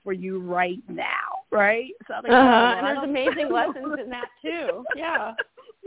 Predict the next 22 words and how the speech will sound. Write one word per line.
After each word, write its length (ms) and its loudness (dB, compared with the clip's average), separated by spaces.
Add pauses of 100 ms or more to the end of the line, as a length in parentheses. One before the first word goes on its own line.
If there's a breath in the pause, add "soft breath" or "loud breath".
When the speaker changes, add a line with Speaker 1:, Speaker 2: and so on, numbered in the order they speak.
(180)
Speaker 1:
You 220 -2
know, 300 -4
so 140 -8
I'm 80 -12
like, 140 -10 (100)
"I 60 -8
don't 160 -10
know 100 -8
what 140 -10 (100)
to 60 -18
do." 240 -10
So, 260 -2 (260 loud breath)
you 120 -4
know, 80 2
I 180 -2
went 240 -8
back 200 -2
to 60 -12
live 120 -2
with 100 -2
my 140 0
mother. 420 -4